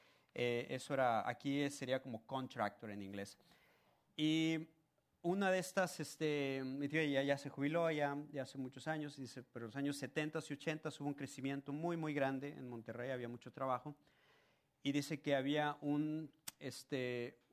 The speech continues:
un, un patrón, un, un empresario de él, que le hizo varios trabajos en ese tiempo, eh, hace treinta, cuarenta años,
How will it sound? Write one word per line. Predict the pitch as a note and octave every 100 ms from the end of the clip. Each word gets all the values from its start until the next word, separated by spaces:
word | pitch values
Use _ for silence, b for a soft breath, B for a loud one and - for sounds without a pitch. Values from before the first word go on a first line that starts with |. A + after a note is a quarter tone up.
| _
un, | C#3+ D3 C#3+ D3 - -
un | E3 F#3
patrón, | A3 G#3+ C#3 C3+
un, | D#3+ C#3+ D3
un | D#3 D3+
empresario | E3 E3 E3 - A#2+ A#2+
de | A#2 G#2
él, | A#2+ - _ _ _ _ _ _ - _
que | B2
le | A2+
hizo | G#2 C3
varios | B2 -
trabajos | C#3+ B2+ G#2+ A#2 -
en | A2
ese | A2 C#3+
tiempo, | C#3+ B2+ A#2+ B2 - b b b b -
eh, | A#2 A2 A2
hace | A2 -
treinta, | - A#2 A2+ A#2+
cuarenta | A#2+ A#2 A2+
años, | A2+ A2 -